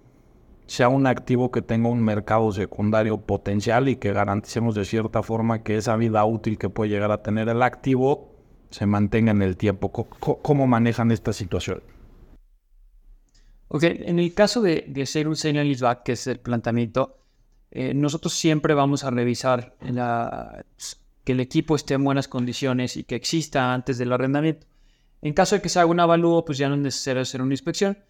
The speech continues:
Speaker 2: porque el avalúo hace esa función. Pero en caso de que no se haga avalúo, pues sí hacemos esa inspección, eh, previo a arrendar. Eh, durante la vida del arrendamiento, también anualmente hacemos inspecciones donde, pues, lo que vamos a ver es que el equipo esté en buenas condiciones,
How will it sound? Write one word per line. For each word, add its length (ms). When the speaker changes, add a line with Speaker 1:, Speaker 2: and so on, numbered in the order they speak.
Speaker 2:
porque 220
el 80
avalúo 500
hace 200
esa 120
función. 380
Pero 120
en 60
caso 220
de 60
que 80
no 100
se 100
haga 120
avalúo, 360
pues 140
sí 120
hacemos 460
esa 280
inspección, 640
eh, 680
previo 380
a 220
arrendar. 360
Eh, 600
durante 400
la 100
vida 220
del 160
arrendamiento, 720
también 420
anualmente 640
hacemos 520
inspecciones 540
donde, 220
pues, 160
lo 120
que 140
vamos 360
a 60
ver 200
es 140
que 100
el 100
equipo 320
esté 200
en 160
buenas 260
condiciones, 800